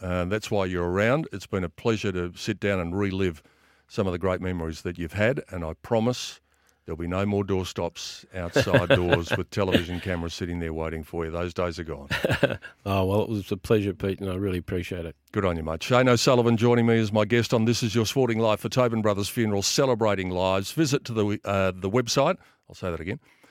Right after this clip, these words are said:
Speaker 1: Visit the website, tobin brothers dot com dot A U, to find out some more. Plenty more still to come next week. Another great of Australian sport.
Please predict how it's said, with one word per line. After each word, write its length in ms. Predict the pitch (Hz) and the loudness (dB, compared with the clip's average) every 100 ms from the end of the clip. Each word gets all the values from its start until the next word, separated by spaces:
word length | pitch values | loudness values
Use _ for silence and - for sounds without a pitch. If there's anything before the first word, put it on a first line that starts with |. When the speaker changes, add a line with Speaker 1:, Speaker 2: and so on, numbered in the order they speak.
| _ _ _ _ _ - | _ _ _ _ _ 2
Speaker 1:
Visit 280 | 165 139 | 4 4
the 80 | 107 | 2
website, 520 | 104 113 - 135 127 - _ _ _ - | 2 2 4 4 4 0 _ _ _ -2
tobin 280 | 165 170 139 | 4 6 6
brothers 300 | 123 110 104 | 6 4 2
dot 260 | 143 135 - | 2 2 4
com 300 | 139 113 113 117 | 4 6 2 -4
dot 220 | 98 147 - | 2 2 2
A 140 | 107 101 | -2 -2
U, 280 | 95 117 117 | 0 2 2
to 140 | 104 | -2
find 340 | 90 135 127 101 | -2 2 2 2
out 180 | 87 - | 0 -2
some 160 | 98 | -4
more. 340 | 92 123 127 131 - | 0 2 2 0 0
Plenty 420 | 185 196 - 147 | 0 0 0 2
more 240 | 139 143 | 4 4
still 220 | 127 165 139 | 2 0 0
to 60 | |
come 240 | 127 151 143 | 2 2 2
next 240 | 160 - | 0 2
week. 220 | 160 156 | 2 2
Another 240 | 123 110 101 | 2 2 2
great 240 | 101 98 | 2 2
of 80 | 90 | 0
Australian 460 | 98 - 120 110 | -2 2 2 2
sport. 320 | 107 165 180 | 0 2 2